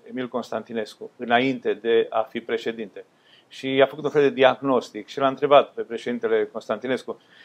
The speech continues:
„Uh, domnule, uh, președ-, domnule profesor, domnule rector, ai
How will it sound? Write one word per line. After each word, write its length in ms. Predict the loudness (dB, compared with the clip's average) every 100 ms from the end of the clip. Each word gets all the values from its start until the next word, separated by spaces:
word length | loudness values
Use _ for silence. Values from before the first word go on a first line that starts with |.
| _
„Uh, 640 | 0 6 8 10 8 6 2
domnule, 680 | 0 0 0 2 4 2 0
uh, 280 | -2 -2 -2 -6 -16 -8
președ-, 320 | -8 -6 -8 -2
domnule 240 | -2 0
profesor, 500 | -2 -2 -2 -2 -6
domnule 320 | -4 2 6
rector, 440 | 6 6 2 -6 -8 _ _ _ _ _ 2
ai 460 | 6 6 6 -4